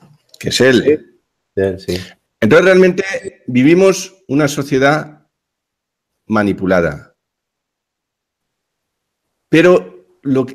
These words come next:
Speaker 1: lo que me alegra es que ellos, para manipularnos, nos han tenido que engañar. Por tanto, en el momento que tú ya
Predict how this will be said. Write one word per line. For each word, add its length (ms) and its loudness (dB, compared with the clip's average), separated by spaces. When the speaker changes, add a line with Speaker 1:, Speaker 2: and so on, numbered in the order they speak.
Speaker 1:
lo 200 -2
que 120 -2
me 140 0
alegra 840 0
es 160 -14
que 140 -4
ellos, 240 -4
para 240 2
manipularnos, 1120 2
nos 320 -4
han 140 -2
tenido 340 2
que 80 -4
engañar. 840 -2
Por 220 -2
tanto, 760 0
en 100 -4
el 60 0
momento 400 0
que 120 -2
tú 480 -6
ya 640 -4